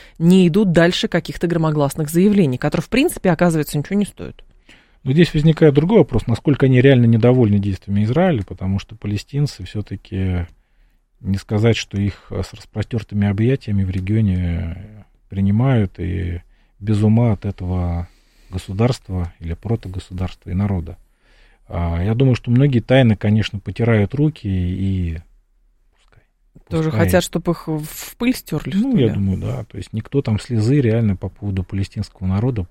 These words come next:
Speaker 2: в значительной степени проливать не будет. И, кстати, как ни странно, именно то государство, о котором вы только что сказали, которое подверглось, а, мощной санкционной политике и изоляции, это как раз именно то государство, которое Хамас поддерживало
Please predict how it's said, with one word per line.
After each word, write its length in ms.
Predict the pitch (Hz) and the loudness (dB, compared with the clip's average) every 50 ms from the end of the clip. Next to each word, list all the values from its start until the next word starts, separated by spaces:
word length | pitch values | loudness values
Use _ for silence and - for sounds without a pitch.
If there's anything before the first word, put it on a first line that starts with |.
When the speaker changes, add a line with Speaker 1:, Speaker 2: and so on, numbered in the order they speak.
| - 90 | -10 -14
Speaker 2:
в 260 | 87 82 85 90 - | -14 -14 -14 -12 -8
значительной 460 | 98 101 - - - 95 - 92 90 | -6 -6 -6 -6 -8 -8 -8 -8 -8
степени 420 | - - - 120 - - 90 87 | -8 -8 -10 -8 -6 -6 -6 -6
проливать 500 | - - - 87 90 98 98 95 87 - - | -6 -8 -10 -8 -6 -4 -2 -4 -4 -6 -8
не 40 | 104 | -8
будет. 300 | 95 92 82 80 - 92 | -6 -6 -6 -8 -10 -14
И, 40 | |
кстати, 340 | - - - 113 113 - - | -14 -10 -6 -6 -6 -6 -8
как 200 | - - 98 - | -8 -8 -8 -6
ни 80 | - 104 | -6 -8
странно, 480 | - - - 135 151 160 147 113 92 - _ _ _ - - - - - _ - | -8 -6 -4 -2 0 0 0 0 -2 -4 _ _ _ -20 -20 -20 -20 -20 _ -4
именно 300 | 113 107 110 113 120 123 | 0 2 4 4 4 4
то 200 | - - 139 110 | 4 4 2 4
государство, 720 | 104 95 - - 110 104 104 98 - - - 92 87 - - _ _ _ _ _ - | 2 0 -2 -2 -2 0 0 0 -2 -4 -8 -8 -8 -8 -10 _ _ _ _ _ -16
о 80 | 95 | -12
котором 340 | - 101 95 - 101 98 101 | -8 -8 -6 -4 -2 -2 -2
вы 60 | 101 | -2
только 240 | - - 104 - - | -2 -4 -8 -8 -8
что 160 | - - - | -12 -20 -20
сказали, 420 | - - - 98 101 131 156 160 131 | -16 -10 -6 -2 0 2 2 2 2
которое 380 | - 110 95 - 101 92 90 | 0 -4 -6 -4 -4 -6 -4
подверглось, 800 | - - 107 101 107 107 113 110 101 98 98 95 92 - - _ _ _ _ _ _ _ _ _ _ _ _ _ _ | -4 -4 -6 -4 0 2 2 2 2 2 0 -2 -2 -4 -6 _ _ _ _ _ _ _ _ _ _ _ _ _ _
а, 640 | - - - - - 87 90 85 87 87 87 90 90 | -18 -16 -12 -10 -8 -8 -6 -6 -6 -6 -6 -4 0
мощной 400 | 98 110 120 110 - - 98 92 | 2 4 4 4 2 0 -6 -6
санкционной 540 | - 104 95 - - 117 107 101 95 95 90 | -6 -6 -8 -6 -4 -2 0 2 2 0 0
политике 640 | - 101 104 107 107 98 - - 90 - - - 90 | -2 -2 -2 0 0 -2 -4 -8 -14 -14 -10 -6 -4
и 60 | 90 | -4
изоляции, 840 | 90 90 98 101 110 131 156 175 - - - 101 92 87 87 87 95 101 | -2 -2 0 0 0 0 0 0 -2 -4 -8 -6 -4 -4 -4 -4 -4 -6
это 160 | 101 - - | -6 -6 -8
как 180 | - 101 - 107 | -12 -10 -8 -6
раз 220 | 104 101 - - | -6 -6 -6 -4
именно 180 | 101 98 101 101 | -2 -2 -2 -2
то 160 | - - 110 | 0 -2 -2
государство, 580 | 92 85 - - 90 92 117 - - - - 98 | -2 -4 -6 -6 -6 -4 -4 -6 -6 -8 -14 -12
которое 400 | - 92 95 - 107 104 104 - | -10 -12 -10 -8 -6 -6 -6 -6
Хамас 360 | - - 101 98 98 92 - | -4 -4 -2 0 0 -2 -2
поддерживало 800 | - - 90 87 92 110 131 139 127 120 110 104 92 87 87 | -6 -8 -8 -4 -2 0 0 0 0 0 0 0 0 -2 -4